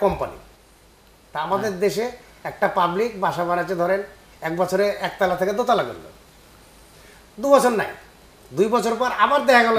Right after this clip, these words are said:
Speaker 1: যে হয়তো তিনতলার উপর আবার চারতলা করছে। আসলে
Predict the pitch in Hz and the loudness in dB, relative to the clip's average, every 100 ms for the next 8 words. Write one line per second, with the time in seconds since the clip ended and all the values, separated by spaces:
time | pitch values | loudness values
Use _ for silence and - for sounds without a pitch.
0 | 208 196 196 190 175 - - - - 233 | 6 6 6 0 0 -8 -20 -14 -4 0
1 | 202 208 196 196 185 185 196 - 117 90 | 2 4 4 4 2 2 0 -2 -8 -12
2 | - - - - - - - - - - | -18 -20 -20 -20 -20 -20 -20 -20 -20 -20
3 | - - - 135 196 | -20 -20 -18 -8 -2